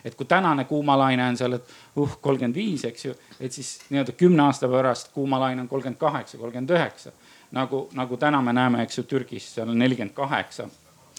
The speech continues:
kraadi ja samamoodi, öö, täna hommikul vaatasin uudist, eks ju, et, et Siberis see metsapõleng, mis on jällegi tulenenud sellest, et kuivus, kuumalained, ekstreemsed ilmanähtused,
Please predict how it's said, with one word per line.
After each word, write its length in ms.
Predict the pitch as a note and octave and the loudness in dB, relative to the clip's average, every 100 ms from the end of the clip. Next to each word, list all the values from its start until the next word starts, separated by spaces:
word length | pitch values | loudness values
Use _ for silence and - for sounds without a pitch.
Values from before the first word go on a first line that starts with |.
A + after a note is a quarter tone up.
| - - - - | -14 -10 -6 6
kraadi 400 | B2 A2 G#2+ A2+ | 6 6 4 0
ja 80 | G2 | 0
samamoodi, 520 | B2 A#2+ A#2+ A#2+ A#2 - - - - A#2+ | 0 -2 -2 -2 -4 -8 -20 -20 -6 2
öö, 1040 | C3 B2+ C3 C3 B2+ B2 B2 B2+ B2+ B2+ - F3+ - | 4 4 4 4 4 2 2 0 -2 -4 -8 -6 2
täna 220 | D3 C#3 | 4 4
hommikul 400 | C#3 C3+ - C3 | 2 0 -2 2
vaatasin 400 | C3+ C3 C3 C#3 | 2 2 2 4
uudist, 340 | F#3+ E3+ - A#2+ | 6 4 2 0
eks 180 | - - | 0 4
ju, 80 | B2 A#2+ | 4 4
et, 200 | - - | 0 -6
et 160 | A2+ G#2+ | -4 -2
Siberis 400 | C#3 D3 A2+ G#2 | 2 4 4 2
see 100 | B2+ | 0
metsapõleng, 640 | C3+ B2+ D3 G#3+ F3 A#2+ - _ _ _ | 0 0 0 2 2 0 -10 _ _ _
mis 140 | B2+ C#3 | -8 -2
on 80 | D3 | 0
jällegi 300 | F3 B2+ A#2+ | 0 -2 -2
tulenenud 400 | F3+ D#3 A#2+ A#2 | -2 -2 -4 -6
sellest, 380 | D3 D3 - - | -4 -4 -6 -12
et 80 | - | -4
kuivus, 440 | D#3 F#3+ F3+ F3+ - | 2 4 4 2 0
kuumalained, 580 | A#2 A2+ C#3+ F3 C#3 G#2+ | -4 0 0 0 -2 -6
ekstreemsed 1040 | - C#3 C#3+ C3 B2+ - - - B2 A2+ | -6 0 2 2 -2 -10 -20 -12 -6 -2
ilmanähtused, 720 | C#3 C3+ D3 F3+ C3 B2 A#2+ | -2 0 -2 -2 -6 -6 -6